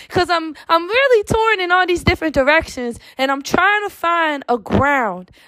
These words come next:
I really, really am. But I'm starting to really take everything into consideration. And maybe that's my downfall, maybe it's not. But in the midst of me saying, "Okay,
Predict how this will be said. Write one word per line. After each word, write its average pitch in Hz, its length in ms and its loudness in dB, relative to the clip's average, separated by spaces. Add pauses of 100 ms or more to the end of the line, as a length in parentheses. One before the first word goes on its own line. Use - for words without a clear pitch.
(140)
I 320 60 2
really, 339 340 2
really 302 340 0
am. 269 320 2 (280)
But 277 100 0
I'm 302 140 2
starting 359 380 0
to 294 200 -4
really 330 280 0
take 339 260 -2
everything 330 480 -4
into 311 160 -8
consideration. 294 840 -4 (200)
And 226 180 -4
maybe 427 300 2
that's 403 200 4
my 359 160 0
downfall, 339 480 -2
maybe 302 300 -4
it's 254 160 -10
not. 196 240 -10 (280)
But 269 340 2
in 403 200 -4
the 370 80 -4
midst 415 400 -2
of 349 120 -4
me 339 340 -4
saying, 277 640 -2
"Okay, 226 440 2